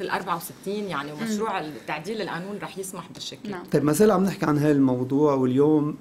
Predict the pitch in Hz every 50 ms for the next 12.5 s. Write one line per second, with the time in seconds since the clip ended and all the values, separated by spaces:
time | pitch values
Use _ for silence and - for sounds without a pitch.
0 | - - - - - 127 123 - - 123 - - 160 143 147 143 127 120 117 117
1 | 113 113 110 107 110 123 - - - - - - - - 139 123 117 - - -
2 | - - - 110 110 110 113 113 110 110 107 110 117 117 120 127 131 123 113 123
3 | - 110 110 110 107 107 107 - - - 113 113 120 117 117 110 - 113 - -
4 | 127 123 110 113 - - 123 127 131 135 - 127 127 127 - - - - - -
5 | - 127 123 127 123 120 110 113 110 - - - 147 123 113 113 - - 127 123
6 | 131 127 127 127 - - - - - - - 151 139 - 233 233 185 220 196 160
7 | 151 151 - 185 170 175 175 135 131 131 127 117 117 - - - - - - -
8 | - - - - - 151 135 127 123 120 120 120 123 127 - - - - - -
9 | - - - - - 156 147 147 147 160 165 180 175 165 160 151 - - - 139
10 | 139 151 156 143 135 127 - 143 131 135 139 143 - - - - - - 160 131
11 | 131 135 135 143 131 139 151 151 143 139 131 131 143 139 139 139 143 147 151 147
12 | 147 127 127 123 127 120 113 117 113